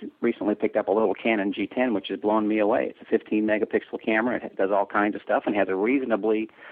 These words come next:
um, uh, re-, responsive shutter, and I just threw it in there just to have something small to, to carry around. And so, um, one of the things that, that I also would add to that, that non-equipment-wise, but one of the biggest requirements, I think, if you're gonna photograph a horse, is you have to load yourself with patience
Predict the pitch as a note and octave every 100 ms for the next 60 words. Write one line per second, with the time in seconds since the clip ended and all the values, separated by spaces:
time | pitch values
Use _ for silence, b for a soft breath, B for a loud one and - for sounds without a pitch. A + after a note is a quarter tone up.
0 | B B B A2+ A2 A2 G#2 G#2+ G#2 -
1 | - D4+ - - - A#2 - A2+ - A2
2 | G#2+ G#2+ - C3+ C#3+ B2 G#2+ C#3 C3 -
3 | A#2 A2+ A2+ A2+ A2+ G#2+ - _ - -
4 | - G#2+ G#2+ - G#2 G2+ - G#2+ G#2 G#2
5 | F#2+ _ - - - - G#2+ G#2 A2 B2
6 | F#2 - B B B B - A2+ A2 G#2+
7 | - D#3 C3 A#2+ A#2+ B B B B B
8 | B B2 C#3+ C#3+ - - A3 C4+ - G3+
9 | D#3 C#3+ C#3 C3+ D3+ E3 A#2+ A#2+ C3+ A#2+
10 | A#2 A#2 - A#2 A2 - - B2 C#3+ C3+
11 | - D#3+ C3 A#2+ A2 G#2 G#2+ G#2 A#2+ -
12 | C#3 F#3+ E3 A2+ A#2+ E3 C#3 C3+ - B2+
13 | A#2+ A2+ - A#2+ - A#2+ C#3 A2+ A2 A2+
14 | B2+ A#2 A2 A2 - G#2 A2+ A2 A2+ A2
15 | A#2 A#2 A#2+ A2+ G#2+ G2+ A2 G#2+ - -
16 | F#2+ G2 -